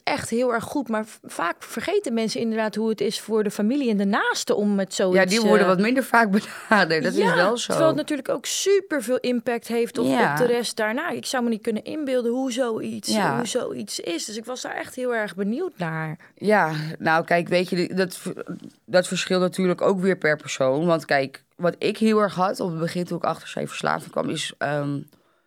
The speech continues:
Speaker 2: dat ik me heel erg zorgen ging maken om hem.
Speaker 1: Mhm.
Speaker 2: Weet je, eh, je hebt ook mensen die worden eigenlijk alleen maar boos en dat soort dingen. En ik had zoiets van, maar waarvoor is het tot dit punt gekomen?
Speaker 1: Ja.
Speaker 2: En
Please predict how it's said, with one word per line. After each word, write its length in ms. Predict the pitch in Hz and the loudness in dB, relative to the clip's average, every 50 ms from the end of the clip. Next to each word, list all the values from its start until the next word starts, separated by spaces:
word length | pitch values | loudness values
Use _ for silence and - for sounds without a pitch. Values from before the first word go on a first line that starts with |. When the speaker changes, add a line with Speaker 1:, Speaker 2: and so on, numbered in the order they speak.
| _ _ _ _ _ _ _ _ | _ _ _ _ _ _ _ _
Speaker 2:
dat 160 | - 170 - | -4 -2 -2
ik 80 | 180 165 | 0 2
me 100 | 175 170 | 2 4
heel 280 | 160 165 190 190 175 156 | 4 4 4 4 4 2
erg 160 | 160 147 - | 0 -2 -4
zorgen 440 | - - - 202 226 226 202 - 143 | -2 0 2 2 2 2 0 -4 -6
ging 240 | - - - - 127 | -8 -8 -8 -6 -6
maken 360 | 123 104 76 71 - - - | -4 -6 -6 -8 -10 -12 -12
om 100 | - 117 | -10 -10
hem. 280 | 113 110 101 104 98 - - - | -10 -10 -12 -12 -14 -14 -12 -4
Speaker 1:
Mhm. 340 | 190 196 196 190 190 190 185 180 - _ | -2 0 0 0 0 -2 -4 -6 -12 _
Speaker 2:
Weet 280 | - 143 139 139 135 - | -4 -2 -2 -2 -2 -2
je, 320 | 139 147 160 - - - - | -2 0 0 -2 -4 -4 -4
eh, 240 | - 156 147 143 139 | -2 0 0 2 2
je 40 | 143 | 0
hebt 160 | 135 135 135 | 0 0 0
ook 80 | 139 143 | 0 0
mensen 240 | 147 139 139 - | 0 -2 -4 -4
die 140 | - 135 131 | -6 -6 -4
worden 260 | 123 131 135 127 127 - 131 120 120 120 - - | -4 -4 -4 -4 -4 -6 -8 -10 -12 -14 -14 -12
eigenlijk 280 | - - 127 123 - | -12 -12 -12 -12 -10
alleen 180 | - 131 135 135 | -8 -6 -6 -6
maar 120 | 127 123 | -6 -8
boos 460 | 110 - 131 131 131 131 131 127 - - | -8 -6 -6 -6 -4 -6 -8 -10 -12 -10
en 80 | - | -10
dat 120 | - 135 - | -10 -10 -10
soort 140 | - - 131 | -10 -8 -8
dingen. 140 | 131 135 131 | -6 -4 -4
En 80 | 131 139 | -4 -4
ik 100 | - - | -4 -4
had 140 | - 143 | -8 -8
zoiets 260 | - - 143 - - - | -6 -10 -10 -10 -8 -6
van, 240 | - 123 127 131 - _ _ _ _ _ _ _ _ _ _ _ _ _ _ | -4 -4 -4 -6 -10 _ _ _ _ _ _ _ _ _ _ _ _ _ _
maar 220 | - 135 135 139 131 | -8 -6 -4 -2 0
waarvoor 800 | 143 135 135 135 - - - 175 185 190 175 156 131 123 120 117 123 - | 0 0 0 -2 -6 -2 0 2 4 4 4 2 2 -2 -6 -12 -16 -20
is 300 | _ - - - 131 - | _ -14 -10 -8 -8 -8
het 100 | - 123 | -8 -6
tot 180 | - - 135 127 | -6 -8 -4 -4
dit 180 | 135 131 127 - | -4 -6 -6 -8
punt 260 | - 131 123 117 - | -8 -8 -8 -8 -10
gekomen? 640 | - - 120 - - 120 120 117 117 120 120 - | -12 -16 -12 -8 -6 -6 -4 -4 -6 -6 -4 -2
Speaker 1:
Ja. 100 | 208 208 131 | 0 0 2
Speaker 2:
En 180 | 131 131 127 | 2 0 -2